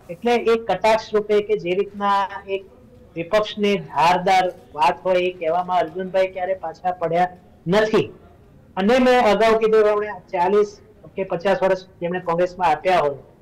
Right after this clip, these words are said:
જેમનું પરિવાર આખું કોંગ્રેસમય હોય, એ અચાનક જો બી જે પી માં અચાનક તો નહીં હોય, કારણ કે આપણે શરૂઆતમાં તમે કહ્યું એ પ્રમાણે અગાઉ પણ ચર્ચા ચાલી હતી ને ત્યારે તેમણે tweet કરીને કહ્યું હતું કે હું કોંગ્રેસનો સભ્ય છું,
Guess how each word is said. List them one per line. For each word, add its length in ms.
જેમનું 300
પરિવાર 340
આખું 280
કોંગ્રેસમય 680
હોય, 200
એ 140
અચાનક 420
જો 260
બી 320
જે 140
પી 140
માં 120
અચાનક 480
તો 80
નહીં 220
હોય, 180
કારણ 220
કે 120
આપણે 280
શરૂઆતમાં 560
તમે 220
કહ્યું 280
એ 20
પ્રમાણે 520
અગાઉ 320
પણ 160
ચર્ચા 340
ચાલી 280
હતી 160
ને 100
ત્યારે 240
તેમણે 420
tweet 420
કરીને 380
કહ્યું 220
હતું 120
કે 140
હું 120
કોંગ્રેસનો 460
સભ્ય 340
છું, 500